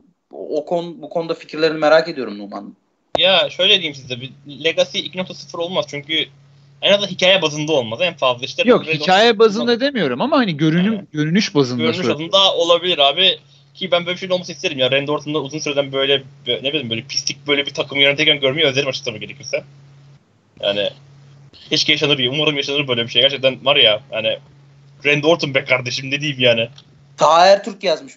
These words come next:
Speaker 1: "Ben stable olmalarından çekiniyorum. Randy alfadır net." Ee, "Oh My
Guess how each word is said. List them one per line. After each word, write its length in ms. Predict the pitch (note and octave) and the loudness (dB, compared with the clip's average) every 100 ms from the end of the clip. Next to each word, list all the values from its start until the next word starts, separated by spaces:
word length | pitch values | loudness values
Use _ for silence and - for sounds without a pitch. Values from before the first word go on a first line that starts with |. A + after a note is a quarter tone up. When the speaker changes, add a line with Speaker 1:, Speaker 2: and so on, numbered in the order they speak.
| - | -8
Speaker 1:
"Ben 120 | D#3 | -8
stable 340 | D3+ - F3+ | -8 -12 -10
olmalarından 760 | F3+ D#3+ D#3+ D#3 D3+ D3+ E3 E3 | -8 -8 -6 -2 0 -2 -4 -10
çekiniyorum. 680 | E3 D3+ D3+ C#3 D3 F#3 - _ - C#3+ | -10 -14 -8 -6 -6 -8 -16 _ -4 0
Randy 280 | D#3 D#3+ | 0 2
alfadır 560 | D3 D3 C#3 C#3+ D3 D3 | 0 0 -2 -6 -6 -10
net." 340 | C#3 - - - _ _ _ _ _ _ _ _ | -10 -10 -18 -20 _ _ _ _ _ _ _ _
Ee, 40 | C#3 | -2
"Oh 760 | B2+ B2 B2+ B2 G#2+ - D3 D#3+ | 0 0 0 -4 -4 -2 -2 0
My 140 | F3 | -2